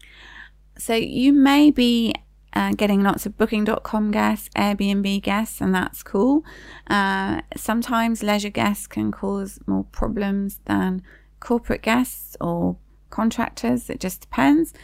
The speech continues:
It depends what your target market is, but ours is corporate guests, and that seems to work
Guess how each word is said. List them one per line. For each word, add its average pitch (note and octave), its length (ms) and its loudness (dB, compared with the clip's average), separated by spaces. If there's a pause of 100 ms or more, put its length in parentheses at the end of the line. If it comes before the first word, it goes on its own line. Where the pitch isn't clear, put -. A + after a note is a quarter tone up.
(280)
It A3+ 100 -4
depends D#4 380 2
what - 120 0
your A#3 120 2
target A3+ 420 0
market G#3+ 420 0
is, F3+ 140 -2
but - 220 0
ours A#3+ 560 2 (100)
is F#3 380 -4 (200)
corporate - 480 0
guests, F3+ 520 -2 (500)
and G#3 240 0
that - 160 -2
seems B3 280 -2
to G3+ 100 -6
work G3 260 2